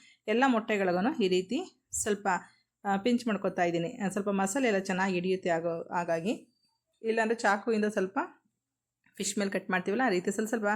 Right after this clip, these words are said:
ಅಲ್ಲಲ್ಲೇ ಮಾರ್ಕ್ ಮಾಡಿ ಕೂಡ ಇಟ್ಕೊಳ್ಬಹುದು. ನಿಮ್ಗೆ ಯಾವ್ದು ಅನುಕೂಲ ಆಗುತ್ತೋ ಆ ರೀತಿ ಮಾಡ್ಕೊಳ್ಳಿ.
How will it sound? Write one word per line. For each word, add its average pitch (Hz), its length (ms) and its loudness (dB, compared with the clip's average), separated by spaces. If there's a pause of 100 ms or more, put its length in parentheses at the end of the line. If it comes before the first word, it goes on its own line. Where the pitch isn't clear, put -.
(400)
ಅಲ್ಲಲ್ಲೇ 190 440 4
ಮಾರ್ಕ್ 202 340 2
ಮಾಡಿ 185 180 0
ಕೂಡ 180 160 -2
ಇಟ್ಕೊಳ್ಬಹುದು. 170 680 -2
ನಿಮ್ಗೆ 254 280 2
ಯಾವ್ದು 247 220 2
ಅನುಕೂಲ 226 300 0
ಆಗುತ್ತೋ 185 280 -2
ಆ 208 80 2
ರೀತಿ 175 280 -4
ಮಾಡ್ಕೊಳ್ಳಿ. 170 420 -6